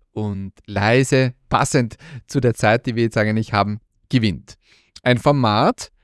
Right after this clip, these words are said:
das gleichzeitig so alt ist, dass es jeder vergessen hat. Aber der Facebook-Algorithmus,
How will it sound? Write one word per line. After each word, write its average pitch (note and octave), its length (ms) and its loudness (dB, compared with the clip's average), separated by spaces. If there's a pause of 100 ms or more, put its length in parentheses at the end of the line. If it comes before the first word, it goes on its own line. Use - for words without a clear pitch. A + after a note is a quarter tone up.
(120)
das - 180 -4
gleichzeitig E3 680 0
so F3 320 2
alt D3+ 300 0
ist, - 420 -2 (760)
dass C#3 140 0
es C#3+ 140 2
jeder D3 240 0
vergessen C#3 480 -6
hat. - 200 -12 (420)
Aber A#2 180 2
der - 120 -4
Facebook-Algorithmus, A2+ 1500 -2